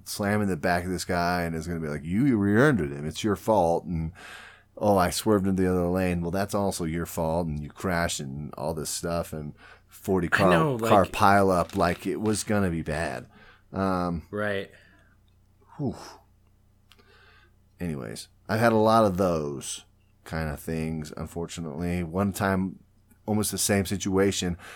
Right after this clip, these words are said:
Speaker 1: but then I swerved and somebody hit me. Um, <laughs> not,
Speaker 2: Oh, jeez.
Speaker 1: not that bad, but, uh, I
Speaker 2: Mm-hmm.
Speaker 1: did get hit, and it was, uh, a sad day.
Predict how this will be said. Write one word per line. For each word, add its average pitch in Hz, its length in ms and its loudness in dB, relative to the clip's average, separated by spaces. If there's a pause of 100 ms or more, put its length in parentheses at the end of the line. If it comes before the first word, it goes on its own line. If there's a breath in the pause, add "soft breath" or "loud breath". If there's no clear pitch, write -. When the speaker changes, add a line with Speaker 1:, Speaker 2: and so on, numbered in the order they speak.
(100)
Speaker 1:
but - 160 -6
then 101 120 2
I 92 100 2
swerved 90 420 0
and 80 140 -6
somebody 78 260 -6
hit 67 160 -10
me. 62 100 -12 (760 loud breath)
Um, 101 680 4 (760 loud breath)
<laughs> - 760 -18
not, 101 300 4
Speaker 2:
Oh, - 80 -20
jeez. - 280 -18
Speaker 1:
not 101 220 2
that 95 200 -2
bad, 87 460 0 (180)
but, 90 400 -4
uh, 85 240 -4
I - 120 -6
Speaker 2:
Mm-hmm. 110 440 -4
Speaker 1:
did 165 220 -4
get 76 180 -8
hit, 76 280 -6 (180)
and 73 160 -12
it 71 160 -12
was, 73 380 -14
uh, 67 260 -10 (880)
a - 40 -20
sad - 280 -6
day. - 300 -8